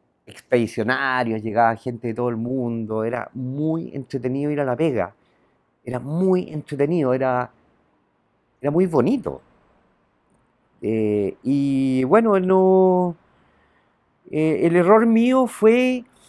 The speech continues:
yo creo que más error, yo creo que fue ignorancia de ver cómo crecía. Yo podría haber crecido a partir de ahí, pero busqué un camino distinto, que era entrar a la cadena,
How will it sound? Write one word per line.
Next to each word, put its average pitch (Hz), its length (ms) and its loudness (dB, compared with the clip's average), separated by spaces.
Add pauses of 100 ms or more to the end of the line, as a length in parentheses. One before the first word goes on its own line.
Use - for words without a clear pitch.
(2500)
yo 202 100 -6
creo 226 140 -8
que 262 100 -8
más 233 300 -4
error, 220 280 -6 (140)
yo 208 160 -8
creo 226 140 -12
que - 80 -20
fue 233 160 -6
ignorancia 170 880 0
de 160 80 -4
ver 170 160 -4 (280)
cómo 208 300 -2
crecía. 175 300 -2
Yo 175 140 4
podría 190 280 2
haber 190 100 -2
crecido 180 260 -2
a 160 40 -2
partir 165 300 -4
de 147 80 2
ahí, 107 200 0 (2000)
pero 139 480 2
busqué 160 800 -4
un 143 140 -8
camino 156 720 -4 (680)
distinto, 123 720 -6 (1080)
que 139 60 -2
era 139 100 0
entrar 156 400 2
a 156 80 2
la 143 140 0
cadena, 135 580 0